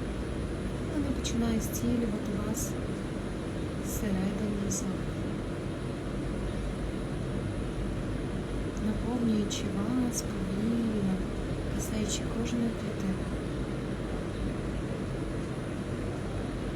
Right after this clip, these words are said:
Те, що потребує багато уваги,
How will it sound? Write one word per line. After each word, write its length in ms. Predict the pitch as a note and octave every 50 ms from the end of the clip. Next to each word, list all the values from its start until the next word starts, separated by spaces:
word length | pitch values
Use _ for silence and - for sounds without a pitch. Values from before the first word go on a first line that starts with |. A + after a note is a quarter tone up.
| - - - - - - - - - - - - - - - - - -
Те, 140 | - - -
що 160 | - - -
потребує 640 | - - G#3 - - - - - G3 G3 G3+ G3+ G3 F#3+ G3
багато 300 | - - - - - - - F3+
уваги, 380 | F3 E3+ F3+ G3 - - -